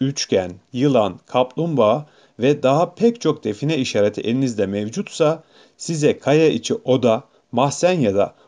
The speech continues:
boşluk veren yapıları veriyor demektir. Böyle yerleri pirinç çubuklar vasıtasıyla kolaylıkla bulabilirsiniz. Henüz pirinç çubuğunuz yoksa gönderelim.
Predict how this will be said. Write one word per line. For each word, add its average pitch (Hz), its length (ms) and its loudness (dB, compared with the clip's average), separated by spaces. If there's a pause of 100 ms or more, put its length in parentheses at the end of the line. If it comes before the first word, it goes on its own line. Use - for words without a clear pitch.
(120)
boşluk 156 380 0
veren 123 180 6
yapıları 117 520 2
veriyor 117 340 2
demektir. 92 560 -4 (480)
Böyle 208 300 4
yerleri 123 540 2 (240)
pirinç 196 260 0
çubuklar 175 380 2
vasıtasıyla 117 840 0 (100)
kolaylıkla 165 580 2
bulabilirsiniz. 107 840 0 (400)
Henüz 180 480 2
pirinç 190 260 0
çubuğunuz 110 520 -2
yoksa 147 460 0 (180)
gönderelim. 107 580 2